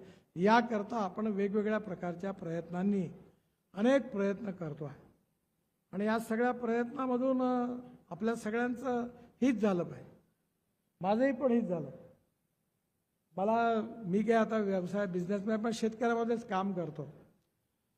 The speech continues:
आणि एक्सपोर्ट इम्पोर्टमध्ये आता माझी मुलं काम करतात. आता त्यांनी ऑ-, ऑस्ट्रेलियामध्ये मिल्क पावडरची फॅक्टरी एकतीस टक्के स्टेक घेतली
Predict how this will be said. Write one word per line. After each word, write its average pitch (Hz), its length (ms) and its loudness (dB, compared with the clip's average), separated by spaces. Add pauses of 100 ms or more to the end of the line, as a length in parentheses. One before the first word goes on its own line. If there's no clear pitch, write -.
आणि 196 160 2
एक्सपोर्ट 220 460 4
इम्पोर्टमध्ये 240 600 2
आता 233 500 0 (460)
माझी 196 200 2
मुलं 220 240 4
काम 214 300 -2
करतात. 165 300 -4
आता 208 360 -2 (480)
त्यांनी 196 200 2
ऑ-, - 420 -2
ऑस्ट्रेलियामध्ये 220 1080 4 (580)
मिल्क 226 360 6
पावडरची 226 560 2
फॅक्टरी 220 400 -4
एकतीस 220 420 -2
टक्के - 260 -4
स्टेक 175 280 -6
घेतली 143 280 -10